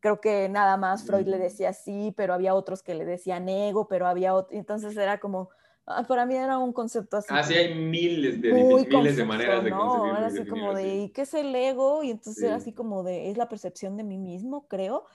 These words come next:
Speaker 1: Pero yo la verdad es que estaba enredada en conceptos y me decían ego y yo era así como de,
Speaker 2: Sí.
Speaker 1: "Ah, sí, claro, el ego". Y no me decías nada.
Speaker 2: Ujú.
Speaker 1: Pero bueno, después, este, cuando me empecé a interesar por todas las cuestiones espirituales y empecé como a meterme más en este rollo,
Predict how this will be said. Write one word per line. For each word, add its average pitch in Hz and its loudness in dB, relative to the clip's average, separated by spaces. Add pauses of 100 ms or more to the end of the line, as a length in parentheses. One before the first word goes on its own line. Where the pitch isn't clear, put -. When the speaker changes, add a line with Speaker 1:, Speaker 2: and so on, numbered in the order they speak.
(420)
Speaker 1:
Pero 233 4
yo 262 4
la 320 2
verdad 269 4
es 240 -8
que 247 -10
estaba 214 -2
enredada 190 0
en 196 -6
conceptos 190 -4
y 220 -6
me 185 -8
decían 190 -6
ego 196 -4
y 233 -4
yo 190 0
era 185 -2
así 190 -14
como 196 -10
de, 196 -2
Speaker 2:
Sí. - -12
Speaker 1:
"Ah, 262 -2
sí, 196 -6
claro, 185 2
el 196 2
ego". 190 0
Y 180 -10 (180)
no 165 -12
me 180 -8
decías - -12
nada. - -10
Speaker 2:
Ujú. - -10 (680)
Speaker 1:
Pero 214 0
bueno, 269 -2
después, 233 0 (460)
este, 175 -8
cuando 175 -6
me 175 -8
empecé 180 -4
a 208 -2
interesar 220 -2
por 214 -4
todas 202 -4
las 185 -8
cuestiones 196 -12
espirituales 202 -6
y 185 -10
empecé 185 -12
como 190 -10
a 185 -8
meterme 185 -8
más 185 -8
en 190 -10
este 190 -10
rollo, 202 -6